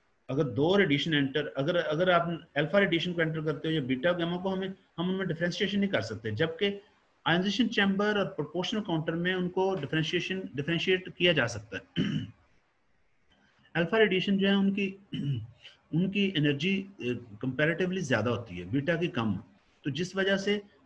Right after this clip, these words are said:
alpha radiation जो है वो ज्यादा ion generate करेंगी। तो ये आपको जो proportional, limited proportional region से पहले दो curve नजर आ रहे हैं, वो एक alpha की और beta की, यानी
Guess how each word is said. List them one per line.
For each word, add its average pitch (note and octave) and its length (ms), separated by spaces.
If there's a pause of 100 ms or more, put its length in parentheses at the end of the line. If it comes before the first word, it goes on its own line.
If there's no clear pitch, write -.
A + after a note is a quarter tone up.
(220)
alpha D#3+ 260
radiation D#3 420
जो F3 80
है F#3 60
वो F3+ 200
ज्यादा B2+ 680
ion D3+ 240
generate A2+ 400
करेंगी। G#2 340
तो C#3+ 80
ये E3+ 180
आपको F3+ 320
जो F#3 340 (260)
proportional, F3 580 (100)
limited D#3+ 320
proportional F3 320
region E3+ 180
से E3 100
पहले D#3+ 260
दो C#3+ 180
curve D#3+ 280
नजर C3+ 220
आ C3+ 80
रहे D3 80
हैं, F3+ 80
वो E3+ 140
एक C#3 160
alpha D3+ 320
की F3 60
और F3 80
beta A2+ 320
की, A#2 180
यानी F3+ 180